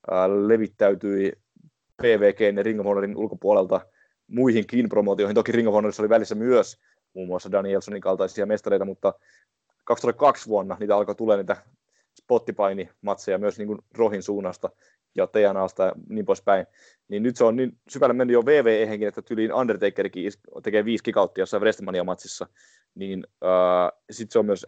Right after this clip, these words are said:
N X T:ssä kaikki Gargano vastaan Cole ja A E V:ssä sama juttu. Muun muassa Marcos Tuntin kikautti Pentagonin käsissä oli yksi tämmönen. Ja tota niin, ää, just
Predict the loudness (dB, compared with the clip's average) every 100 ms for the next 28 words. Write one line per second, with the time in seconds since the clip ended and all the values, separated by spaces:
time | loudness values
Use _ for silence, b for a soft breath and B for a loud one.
0 | 0 0 -2 -4 -6 -14 _ -18 -16 -18
1 | -2 -2 -2 -16 _ _ 0 0 0 -2
2 | -4 -6 -6 0 2 0 -4 b _ 0
3 | 6 6 6 4 0 -2 -6 -4 -4 -6
4 | -12 -8 -10 b b b b _ _ 0
5 | 2 4 4 4 0 2 0 -2 -8 -6
6 | -4 -4 -6 B -10 -4 2 0 0 -6
7 | -6 B B _ -6 -4 -2 -2 -2 -4
8 | -8 -4 -2 -2 -6 -8 -10 b b b
9 | b _ -4 -2 -2 -2 -2 -2 -4 -10
10 | b b b _ -4 -2 -2 -4 -8 -10
11 | -6 -2 2 2 0 _ _ -20 -12 -6
12 | -6